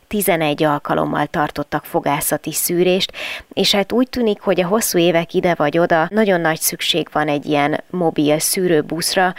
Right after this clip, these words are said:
mert sok-sok olyan gyerekkel találkoznak, akik sajnos egyébként ezt a lehetőséget leszámítva talán nem is jutottak még el életükben soha a fogorvoshoz. Ez egy nagyjából érvényes diagnózis?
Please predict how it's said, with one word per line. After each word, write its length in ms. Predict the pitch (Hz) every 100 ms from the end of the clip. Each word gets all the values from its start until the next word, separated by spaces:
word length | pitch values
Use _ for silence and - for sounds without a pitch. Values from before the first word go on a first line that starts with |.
| - - -
mert 300 | 185 - -
sok-sok 420 | 247 240 233 196
olyan 160 | 165
gyerekkel 440 | 156 156 156 175 156
találkoznak, 840 | 180 156 151 - 160 160 160 151 -
akik 280 | 180 160 -
sajnos 540 | - 202 190 180 - -
egyébként 720 | 208 208 185 - 214 208 208
ezt 300 | - 202 -
a 60 | 175
lehetőséget 880 | 160 185 180 170 165 - 160 165 180
leszámítva 440 | 190 180 185 160 160 - 156 156
talán 300 | 214 190 165
nem 160 | 160 151
is 180 | -
jutottak 480 | 170 160 156 - 139
még 200 | 151 -
el 100 | -
életükben 600 | - - - - - 151
soha 300 | - - -
a 100 | -
fogorvoshoz. 920 | - - - 107 - 107 - - 160 -
Ez 260 | - 180 175 -
egy 120 | - 170
nagyjából 500 | 170 196 196 202 190
érvényes 520 | 196 180 180 175 185
diagnózis? 920 | 202 190 196 202 170 170 165 - -